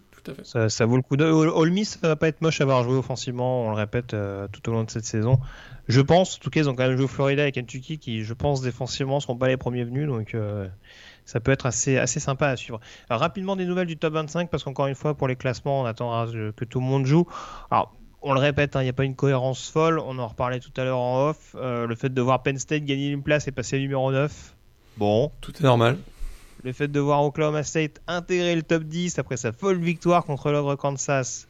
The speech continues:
Speaker 2: bon. Euh, voilà, après, au niveau des progressions,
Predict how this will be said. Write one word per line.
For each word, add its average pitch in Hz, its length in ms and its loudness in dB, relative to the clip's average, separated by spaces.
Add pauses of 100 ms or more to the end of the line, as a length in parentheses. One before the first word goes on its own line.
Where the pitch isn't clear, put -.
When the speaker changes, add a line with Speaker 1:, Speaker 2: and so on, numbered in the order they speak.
(120)
Speaker 2:
bon. 104 340 0 (1800)
Euh, 120 420 2
voilà, 110 260 2
après, 110 200 -2
au 127 80 -2
niveau 131 180 -4
des 127 100 0
progressions, 131 520 -2